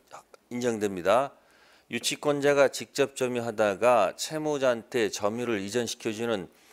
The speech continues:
간접 점유는 허용하지 않고요. 누구? 채무자가 아닌 누구? 제삼자한테 점유시키는 간접 점유만 유치권 인정됩니다. 이 말은 무슨 얘기냐? 채무자한테는 절대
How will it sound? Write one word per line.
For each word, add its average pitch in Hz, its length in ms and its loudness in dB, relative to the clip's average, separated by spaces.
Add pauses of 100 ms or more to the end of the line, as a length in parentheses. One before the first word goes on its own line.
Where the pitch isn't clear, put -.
(200)
간접 120 600 -2
점유는 120 460 -4
허용하지 123 680 -4 (120)
않고요. 92 720 0 (540)
누구? 113 400 -2 (260)
채무자가 139 760 0
아닌 110 260 -2
누구? 123 400 -2 (360)
제삼자한테 131 1120 0
점유시키는 107 720 -4
간접 120 640 -2
점유만 113 500 2
유치권 107 340 -4
인정됩니다. 98 720 2 (440)
이 120 140 -10
말은 117 260 0
무슨 104 300 -6
얘기냐? 98 400 0 (640)
채무자한테는 135 1080 0
절대 160 800 -4